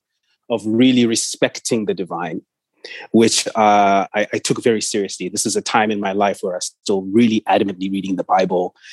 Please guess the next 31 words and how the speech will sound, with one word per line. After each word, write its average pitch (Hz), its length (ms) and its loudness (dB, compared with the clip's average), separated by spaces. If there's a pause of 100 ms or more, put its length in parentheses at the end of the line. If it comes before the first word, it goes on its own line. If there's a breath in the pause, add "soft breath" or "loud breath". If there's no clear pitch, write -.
(140)
and 104 100 2
really 110 200 6
trying 104 240 0
to - 120 -6
understand 101 800 2
this - 440 -6 (360)
aspect - 420 -2
of 104 140 -6
truth - 360 -6
that 98 120 0
I've 82 120 -14
been - 140 -6
given. 170 300 0 (1200 loud breath)
Fast 139 240 0
forward 143 200 6
a 120 40 6
few 117 200 4
years, 139 460 4
I 113 60 4
go 110 120 -2
to 113 60 -4
the 107 100 -6
United 104 280 -8
States - 500 0 (540)
and 117 360 -2
I 117 60 2
get 127 160 0
exposed 139 540 0
to - 80 -6
more 143 280 0
Pentecostal 160 680 -2